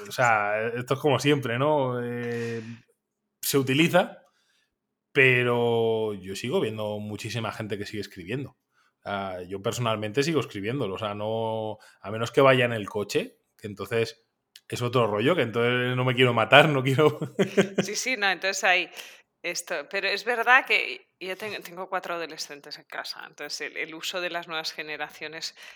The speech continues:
Speaker 2: es verdad, por ejemplo, que ellos sí le, le hablan a la Siri, al Hello Google, que toque,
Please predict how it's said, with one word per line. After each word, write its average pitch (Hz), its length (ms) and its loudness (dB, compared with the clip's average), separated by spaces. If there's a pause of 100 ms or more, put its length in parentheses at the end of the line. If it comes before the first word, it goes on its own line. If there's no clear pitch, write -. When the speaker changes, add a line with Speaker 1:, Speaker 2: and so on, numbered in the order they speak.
(140)
Speaker 2:
es - 120 -14
verdad, 208 300 2
por 214 120 0
ejemplo, 208 400 -2
que 190 120 0
ellos 190 260 -2
sí 240 520 -6 (240)
le, 185 400 0
le 175 160 0
hablan 196 460 4
a 180 120 6
la 165 180 0
Siri, 196 400 -6
al 165 240 -2
Hello 165 320 -4
Google, 170 480 -4
que 170 140 -6
toque, 233 320 -2